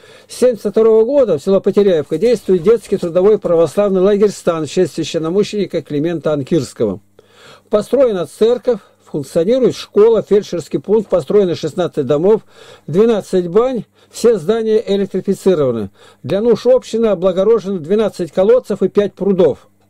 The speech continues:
В составе Р П Ц З протоиерей Аким Лапкин являлся участником четвертого всезарубежного собора Р П Ц З,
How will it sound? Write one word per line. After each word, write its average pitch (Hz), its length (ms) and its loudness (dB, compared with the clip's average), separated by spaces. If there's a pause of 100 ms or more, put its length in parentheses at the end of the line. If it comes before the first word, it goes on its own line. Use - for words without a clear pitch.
В - 1500 -16
составе 214 440 0
Р 190 100 -6
П - 120 0
Ц 185 180 -2
З 226 180 0
протоиерей 196 560 0
Аким 196 260 -2
Лапкин 196 360 -2
являлся 175 500 0
участником 165 640 -4 (240)
четвертого 180 840 0
всезарубежного 180 920 0
собора 180 460 2
Р 160 160 -2
П 160 140 -2
Ц 160 200 -2
З, 175 300 -2